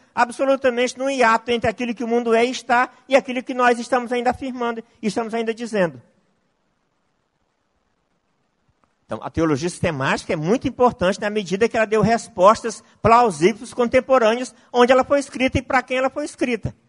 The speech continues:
Veja o que Lutero faz, que coisa mais rica é essa, num contexto em que ele viveu, em que tem uma, uma forte influência que domina a mentalidade das pessoas,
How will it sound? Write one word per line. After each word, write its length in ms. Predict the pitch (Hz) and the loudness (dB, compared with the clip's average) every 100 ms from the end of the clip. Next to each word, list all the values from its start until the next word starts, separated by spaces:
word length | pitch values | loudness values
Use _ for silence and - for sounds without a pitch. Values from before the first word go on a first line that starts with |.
| _ _ _ _ _ _ _ | _ _ _ _ _ _ _
Veja 200 | - 262 | -4 -2
o 20 | 294 | -2
que 140 | 311 | -2
Lutero 360 | 294 285 285 294 | -2 2 2 2
faz, 360 | - 247 302 | 0 0 0
que 100 | - | -4
coisa 240 | 240 254 254 | -4 -4 -2
mais 240 | 262 196 | -4 -2
rica 260 | 226 240 254 | -4 -2 -2
é 80 | |
essa, 300 | 233 277 220 - _ | 0 -2 -4 -12 _
num 140 | 233 240 | 0 6
contexto 400 | 262 - 277 285 | 4 6 4 4
em 100 | 262 | 0
que 80 | |
ele 140 | 262 247 | -2 0
viveu, 500 | 208 160 208 277 233 - _ _ _ _ _ _ - | -2 2 4 6 4 -4 _ _ _ _ _ _ -4
em 140 | 226 | -4
que 200 | - 262 | 0 -4
tem 420 | 269 262 262 247 | 0 0 0 -2
uma, 640 | 226 220 202 190 165 123 _ _ - | -2 0 2 2 2 -2 _ _ -6
uma 220 | 190 240 | 4 4
forte 420 | - 262 277 - | 6 8 8 6
influência 680 | 285 - 262 240 262 277 262 - _ - | -8 -2 2 4 2 2 0 -2 _ -8
que 140 | 233 | -6
domina 480 | 175 262 254 302 294 | 6 8 8 0 0
a 20 | |
mentalidade 680 | 277 269 254 240 214 233 214 | 0 4 4 4 4 2 2
das 160 | 226 | -2
pessoas, 640 | - 220 - 233 269 269 | 0 -4 0 6 6 6